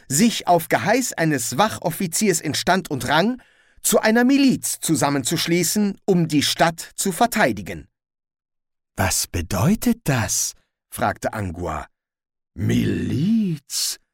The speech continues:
murmelte Feldwebel Kolon. „Hey, einen Augenblick,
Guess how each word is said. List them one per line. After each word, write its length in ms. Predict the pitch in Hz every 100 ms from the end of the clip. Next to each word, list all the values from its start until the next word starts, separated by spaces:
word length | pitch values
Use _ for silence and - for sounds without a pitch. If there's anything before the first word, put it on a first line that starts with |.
| _ _
murmelte 460 | 95 107 95 92 87
Feldwebel 540 | - 104 85 101 95
Kolon. 480 | 90 113 98 90 82 _ _ _ _ _ _ _ _ _
„Hey, 480 | - 196 262 277 170 - - - -
einen 300 | 214 220 226
Augenblick, 760 | - 392 370 277 240 - 247